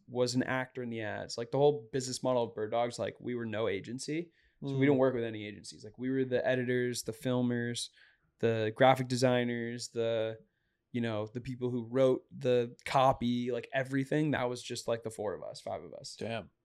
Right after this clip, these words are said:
Speaker 2: So
Speaker 1: Um,
Speaker 2: so it was, like, a full stack e-commerce company and making just crazy videos at the same time.
Speaker 1: Yeah, I mean, early on, it was, like, you know, make two or three insane videos a week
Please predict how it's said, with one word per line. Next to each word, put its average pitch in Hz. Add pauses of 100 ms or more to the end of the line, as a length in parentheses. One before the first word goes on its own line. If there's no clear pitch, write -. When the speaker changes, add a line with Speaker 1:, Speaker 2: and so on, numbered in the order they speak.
(100)
Speaker 2:
So 110
Speaker 1:
Um, 101 (440)
Speaker 2:
so -
it 139
was, -
like, 123
a 113
full 139
stack 120 (340)
e-commerce 135
company 127 (100)
and 127 (160)
making 131
just 123
crazy 117
videos 113
at -
the -
same -
time. - (360)
Speaker 1:
Yeah, 147
I 131
mean, 139 (180)
early 165
on, 123
it 90
was, 120
like, 117 (440)
you 131
know, 113 (120)
make 135
two 139
or 131
three 127
insane 131
videos 120
a 113
week -